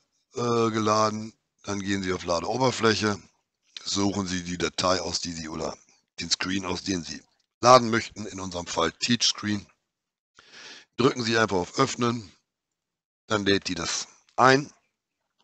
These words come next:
Und wenn das fertig ist, sehen Sie unten rechts unter Screen, dass der Teach Underline Screen V eins gesetzt wurde. Gehen Sie auf Konfigurieren, gehen Sie auf Control und überprüfen Sie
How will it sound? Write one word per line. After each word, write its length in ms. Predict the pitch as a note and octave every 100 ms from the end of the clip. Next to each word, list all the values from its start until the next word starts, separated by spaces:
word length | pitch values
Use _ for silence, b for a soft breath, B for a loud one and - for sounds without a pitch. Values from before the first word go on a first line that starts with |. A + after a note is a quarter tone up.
| _ -
Und 140 | F#2
wenn 80 | G2
das 140 | F2
fertig 260 | G#2+ G#2+ G#2+
ist, 160 | G2
sehen 160 | F#2 F#2+
Sie 100 | F#2
unten 300 | G2+ G#2+ G#2+
rechts 640 | E2+ F#2 - - - - _ _
unter 240 | - F#2 F2+
Screen, 580 | - G2 G2 G2+ G2+ -
dass 120 | -
der 140 | D2+
Teach 420 | - F#2 G2 - -
Underline 440 | F#2+ G2 F#2 F2
Screen 320 | E2+ - F2 E2
V 220 | E2+ D2+
eins 240 | E2 D#2+
gesetzt 420 | E2+ D#2+ D2 -
wurde. 220 | - A#1+ - _ b b b b b b b -
Gehen 220 | C3+ C3
Sie 80 | B2
auf 160 | A2
Konfigurieren, 960 | - A#2 - G2 F#2+ F#2 C3 C3 C3 C3+ - _ _ _
gehen 260 | - A2 G#2+
Sie 120 | F#2+
auf 200 | G2 -
Control 600 | F2+ E2+ - G#2 B2 C3+ - _ _ _ _
und 160 | F#2 F#2+
überprüfen 680 | F#2 - - A#2 B2+ A2 G#2+
Sie 380 | G2+ G#2 G#2+